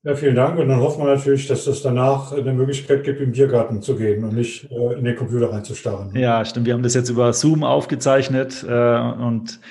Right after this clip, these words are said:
Speaker 2: wir hatten ja auch schon mal bei uns im Büro, da waren, Sie waren ja schon mal hier, da hatten wir ja mal Videos gedreht auf YouTube.
Speaker 1: Ja, ja. Das
Speaker 2: Das war
Speaker 1: waren
Speaker 2: auch
Speaker 1: die guten Zeiten, ja. Da durfte
Speaker 2: Ja.
Speaker 1: man noch mal rausgehen, ne? Ja.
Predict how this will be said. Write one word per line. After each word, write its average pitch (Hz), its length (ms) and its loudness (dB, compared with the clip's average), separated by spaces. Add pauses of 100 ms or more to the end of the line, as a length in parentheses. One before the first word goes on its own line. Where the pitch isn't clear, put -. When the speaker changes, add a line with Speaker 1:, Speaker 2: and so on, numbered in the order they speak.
(180)
Speaker 2:
wir 123 120 4
hatten 165 140 0
ja 160 140 4
auch 165 100 -2
schon 160 200 -2
mal 143 80 4
bei 127 100 0
uns 180 220 0
im 123 100 2
Büro, 117 320 2
da 113 120 2
waren, 113 160 -2
Sie 120 140 0
waren 147 160 0
ja 143 60 0
schon 127 160 -2
mal 120 100 2
hier, 147 140 -2
da 113 100 2
hatten 117 140 -2
wir 113 60 4
ja 113 60 4
mal 110 200 2
Videos 131 340 -2
gedreht 104 320 -6
auf - 140 -8
YouTube. 104 500 -10 (800)
Speaker 1:
Ja, 123 180 -6
ja. 147 240 -6 (380)
Das 107 140 -6
Speaker 2:
Das - 60 -10
war 135 80 0
Speaker 1:
waren 135 100 2
Speaker 2:
auch 131 60 0
Speaker 1:
die 143 60 -6
guten 131 160 -6
Zeiten, 139 380 2
ja. 107 140 2
Da 117 120 0
durfte 117 220 0
Speaker 2:
Ja. 107 60 -2
Speaker 1:
man 117 80 2
noch - 140 0
mal - 180 -14
rausgehen, 117 440 -6
ne? 110 140 -4 (180)
Ja. 123 80 -10